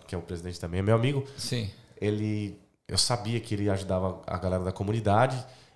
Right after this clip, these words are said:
Speaker 1: E o próprio Davi Mirabella também, ele tava envolvido com brasileiros em Sydney.
Speaker 2: Sim.
Speaker 1: Ah, eu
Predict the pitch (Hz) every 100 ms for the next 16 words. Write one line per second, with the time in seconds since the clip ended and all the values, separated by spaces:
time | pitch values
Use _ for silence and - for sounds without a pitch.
0 | - 101 107 101 107 117 - 120 107 104
1 | 101 98 95 95 95 92 95 95 - -
2 | - 90 90 90 92 95 92 95 101 92
3 | 95 90 92 90 98 - 113 110 131 165
4 | - - 107 104 92 - - _ 92 92
5 | 90 90 95 92